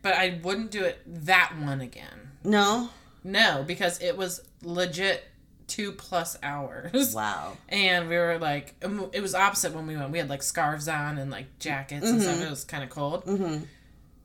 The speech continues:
Speaker 1: And so the story's really interesting, but after a while you're like, "I
Speaker 2: How many
Speaker 1: don't
Speaker 2: s-
Speaker 1: care anymore."
Speaker 2: <laughs> How many
Speaker 1: We're supposed
Speaker 2: stops
Speaker 1: to be
Speaker 2: are
Speaker 1: going
Speaker 2: on
Speaker 1: to
Speaker 2: this
Speaker 1: the
Speaker 2: bitch?
Speaker 1: bar.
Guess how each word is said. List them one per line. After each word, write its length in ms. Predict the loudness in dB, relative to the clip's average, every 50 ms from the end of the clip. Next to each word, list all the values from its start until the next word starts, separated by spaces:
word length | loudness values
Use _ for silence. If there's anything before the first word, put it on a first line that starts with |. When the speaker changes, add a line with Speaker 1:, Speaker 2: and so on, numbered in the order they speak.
| -20 -20 -8 -2 0
Speaker 1:
And 120 | 4 4
so 80 | 4 4
the 80 | 4
story's 360 | 4 4 6 6 4 4 4
really 200 | 4 4 4 4
interesting, 460 | 2 2 0 0 0 0 0 0 0 0
but 100 | 0 2
after 280 | 2 2 0 0 0 2
a 20 |
while 240 | 4 6 6 6 4
you're 120 | 4 2 2
like, 240 | 0 0 -2 -4 -8 -16 -20 -20 -20 -14 -8 -4
"I 460 | -2 0 0 0 0 -2 -4 -6 -6 -4 0
Speaker 2:
How 60 | 2
many 120 | 2 2 2
Speaker 1:
don't 80 | 0
Speaker 2:
s- 240 | -4 -6 -10 -10 -10 -6
Speaker 1:
care 520 | -2 0 2 4 6 6 6 4 2 0 2
anymore." 420 | 4 6 6 8 6 8 8 8 8
Speaker 2:
<laughs> 120 | 8 8
How 240 | 4 2 0 -2 -6 -8 -10 -12 0 4 6
many 160 | 6 6 4 0 -4 2 6
Speaker 1:
We're 140 | 8 8 8
supposed 180 | 6 4 2 6 8 10 12
Speaker 2:
stops 200 | 10 10 8 4
Speaker 1:
to 60 | 4
be 60 | 8
Speaker 2:
are 140 | 8 10 10
Speaker 1:
going 140 | 10 10 10
Speaker 2:
on 140 | 10 10 8
Speaker 1:
to 40 | 6
Speaker 2:
this 180 | 4 2 2 2
Speaker 1:
the 100 | 4 6
Speaker 2:
bitch? 60 | 8
Speaker 1:
bar. 500 | 10 10 10 8 6 6 2 0 -4